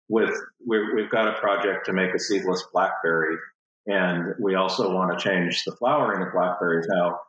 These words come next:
in nature, blackberries, um, normally don't flower until the second year, right? It's, uh, and almost all trees, all, all bushes and trees are like that. It's the old wood. Well,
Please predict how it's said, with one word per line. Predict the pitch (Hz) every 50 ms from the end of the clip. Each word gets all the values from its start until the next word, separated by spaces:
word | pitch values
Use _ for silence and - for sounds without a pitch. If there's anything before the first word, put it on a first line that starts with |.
| _ _ _ _ _ -
in | 101 98
nature, | 110 139 170 170 - 127 110 101
blackberries, | 104 98 101 101 101 104 110 98 98 95 95 92 92 - - - - - - _ _ _ - - _ - - - - - - 95
um, | 90 85 87 90 90 82 - -
normally | 104 107 113 120 117 107 101 98 95
don't | 80 98 95 101 - - - - _
flower | - 101 98 95 104 110 104 101
until | 95 92 - 101 95 90
the | 92
second | - - 95 - - 110 90 92
year, | 92 92 95 107 110
right? | 107 98 90 87 - -
It's, | - - - - - -
uh, | 95 87 82 - 98 92
and | 92 92
almost | 92 107 113 110 101 95 92 85
all | 90 95 98 98 98 101
trees, | - 104 98 95 95 90 92 - - - - _ _ -
all, | 98 95 92 -
all | 95 95 95 95
bushes | 98 92 90 - 101 85 -
and | 95 90
trees | - 90 87 87 82
are | 85 80 82
like | 85 87 - -
that. | 85 78 82
It's | 80 - -
the | - 92 85 87 -
old | - 90 90 92 92 95
wood. | 98 98 101 104 - - _ _ _ _ _ _ _ _ _ -
Well, | 123 117 113 107 101 101 101 - - -